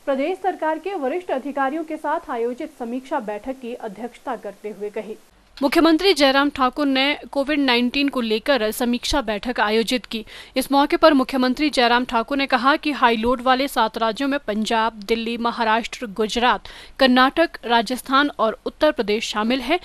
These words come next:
इस माह की सोलह तारीख के उपरांत इन राज्यों से आने वाले लोगों को प्रदेश में आने के लिए बहत्तर घंटे पहले की आरटीपीसीआर नेगेटिव रिपोर्ट लानी होगी। उन्होंने कहा कि वर्तमान में प्रदेश सरकार ने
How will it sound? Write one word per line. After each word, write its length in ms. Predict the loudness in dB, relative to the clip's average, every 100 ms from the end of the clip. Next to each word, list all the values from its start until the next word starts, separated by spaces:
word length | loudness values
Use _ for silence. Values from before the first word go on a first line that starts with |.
| -6 -14 0
इस 200 | 2 4
माह 240 | 4 4
की 160 | 2 0
सोलह 260 | 2 2 2
तारीख 300 | 2 0 0
के 100 | -4
उपरांत 380 | 0 2 2 0
इन 160 | 0
राज्यों 320 | 2 2 0
से 140 | -2 0
आने 240 | 2 2
वाले 240 | 0 0 0
लोगों 300 | 0 0 -2
को 140 | -6
प्रदेश 420 | -4 -2 -2 -2 -4
में 100 | -2
आने 240 | -2 -2
के 160 | -2 -2
लिए 200 | -2 -2 -6 -10 -2
बहत्तर 400 | 0 4 4 4
घंटे 380 | 2 -2 -2 -2
पहले 340 | -2 -2 -4
की 260 | -2 -2 -2 -6 -18 4
आरटीपीसीआर 760 | 6 6 4 0 -2 2 4 4
नेगेटिव 440 | 2 -2 -4 -4 -2
रिपोर्ट 420 | -4 0 0 0
लानी 240 | -2 -2
होगी। 360 | -2 -2 -2 -6 -12 _ -20 -8 2
उन्होंने 240 | 4 6
कहा 240 | 6 4 4
कि 140 | 4
वर्तमान 500 | 2 2 2 2 2
में 180 | 2 0
प्रदेश 340 | 0 2 0
सरकार 380 | 0 -2 2 0
ने 120 | 0